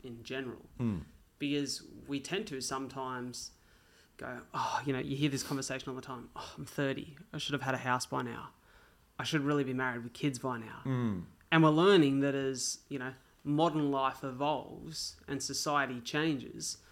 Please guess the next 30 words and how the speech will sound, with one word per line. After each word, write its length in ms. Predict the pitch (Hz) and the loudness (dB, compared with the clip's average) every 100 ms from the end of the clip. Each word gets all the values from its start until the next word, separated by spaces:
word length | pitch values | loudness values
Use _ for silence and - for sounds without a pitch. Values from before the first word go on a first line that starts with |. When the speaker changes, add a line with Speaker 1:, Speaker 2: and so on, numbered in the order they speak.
| - - _ | -20 -20 _
Speaker 1:
that 200 | 143 135 | -2 0
we 80 | 147 | 0
don't 220 | 147 147 | 2 2
all 100 | 143 | 2
need 120 | 139 | -2
to 60 | 135 | -4
follow 280 | 131 135 135 | -6 -6 -4
the 80 | 127 | -6
same 200 | 131 127 | -8 -6
timelines. 680 | 156 170 135 113 - - - - | -2 -2 -2 -6 -10 -12 -10 -4
And 140 | 139 | -2
then 260 | 139 139 135 - - - | 0 -2 -6 -16 -20 -4
you 140 | 139 | -4
can 300 | 139 196 226 | 2 2 4
go 320 | 175 123 143 170 - | 2 2 -2 -6 -4
and 120 | 143 | -2
can 180 | 170 190 | 0 0
have 180 | 151 131 | 0 -2
the 100 | 131 | -4
approach 340 | 123 135 127 | -4 -6 -6
that 80 | - | -8
you 160 | 127 131 | -10 -8
did, 260 | 139 165 | -8 -6
that 200 | 135 127 - - - _ _ | -6 -8 -10 -18 -20 _ _
maybe 340 | - 135 151 156 | -6 -4 -2 -2
I 100 | 135 | -2
should 220 | - 131 | -2 -8
attack 400 | 135 - 123 - | -8 -6 -8 -8
things 280 | 127 127 127 | -10 -10 -10
differently 520 | 135 127 - 135 165 | -12 -10 -10 -10 -10